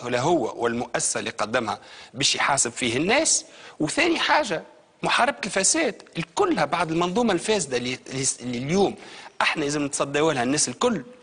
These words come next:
يلزمنا نحاربوها. وكانت الكتلة الديمقراطية من أول العباد اللي حطت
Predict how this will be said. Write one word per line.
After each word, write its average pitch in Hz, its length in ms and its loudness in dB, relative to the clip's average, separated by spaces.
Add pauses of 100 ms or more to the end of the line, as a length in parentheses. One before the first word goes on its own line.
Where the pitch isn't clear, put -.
(340)
يلزمنا 233 360 4
نحاربوها. 147 560 2 (160)
وكانت 208 380 0
الكتلة 196 300 -2
الديمقراطية 190 600 0
من 240 140 0
أول 302 260 2
العباد 254 320 2
اللي 190 120 -2
حطت 254 380 0